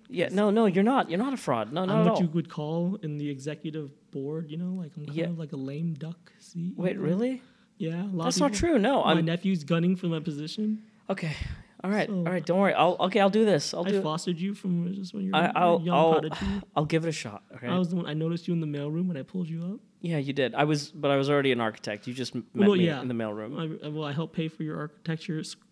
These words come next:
Speaker 2: uh, studies 'cause I saw promise in you 'cause I saw you
Speaker 1: That's
Speaker 2: sketching
Speaker 1: true.
Speaker 2: on a napkin.
Speaker 1: Yeah,
Speaker 2: I was
Speaker 1: yeah,
Speaker 2: like, "This
Speaker 1: yeah.
Speaker 2: kid's got moxie."
Speaker 1: Right.
Speaker 2: So I really need this.
Speaker 1: Yeah, yeah. Okay, fine. You don't, you can stop guilting me, and, and it's okay. Stop crying, please. Stop, stop crying. It's just,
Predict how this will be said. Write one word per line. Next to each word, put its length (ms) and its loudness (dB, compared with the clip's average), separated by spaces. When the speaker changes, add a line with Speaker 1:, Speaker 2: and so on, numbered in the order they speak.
Speaker 2:
uh, 160 -4
studies 560 -6
'cause 140 -8
I 60 -4
saw 240 -6
promise 420 -6
in 100 2
you 120 2
'cause 120 -6
I 60 -4
saw 140 -6
you 80 -4
Speaker 1:
That's 80 -6
Speaker 2:
sketching 300 -2
Speaker 1:
true. 40 -2
Speaker 2:
on 60 -4
a 40 -6
napkin. 520 -4
Speaker 1:
Yeah, 180 0
Speaker 2:
I 60 0
was 80 2
Speaker 1:
yeah, 220 0
Speaker 2:
like, 100 -8
"This 120 -8
Speaker 1:
yeah. 60 -16
Speaker 2:
kid's 160 -4
got 220 -8
moxie." 560 -8
Speaker 1:
Right. 260 -12
Speaker 2:
So 320 -8
I 40 -8
really 300 0
need 280 -2
this. 160 -6
Speaker 1:
Yeah, 200 -6
yeah. 200 -8
Okay, 180 -12
fine. 300 -10
You 80 -4
don't, 100 0
you 60 -6
can 100 -6
stop 200 -2
guilting 300 -2
me, 140 -10
and, 180 -10
and 200 -12
it's 120 -10
okay. 220 -6
Stop 220 -10
crying, 320 -8
please. 340 -10
Stop, 500 -10
stop 260 -2
crying. 440 -4
It's 160 -14
just, 300 -8